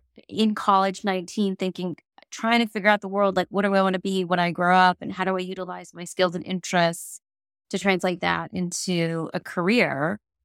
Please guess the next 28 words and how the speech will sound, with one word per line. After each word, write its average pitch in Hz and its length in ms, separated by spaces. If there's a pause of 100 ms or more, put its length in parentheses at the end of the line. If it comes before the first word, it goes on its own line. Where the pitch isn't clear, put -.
(640)
And 233 60
my 233 120
colleagues 240 360
say, 233 100
"Gosh, 262 280
I - 20
wish 220 220
I - 20
had 185 120
somebody 175 220
like 160 180
that 160 100
I 151 80
could 156 100
talk 147 260
to." 147 240
Yes, 165 480
I 170 100
support 160 500
this. - 400
And 240 260
they 202 80
support, 214 320
they're 180 100
like, 180 140
"Yeah, 208 240
absolutely. - 540
We 180 260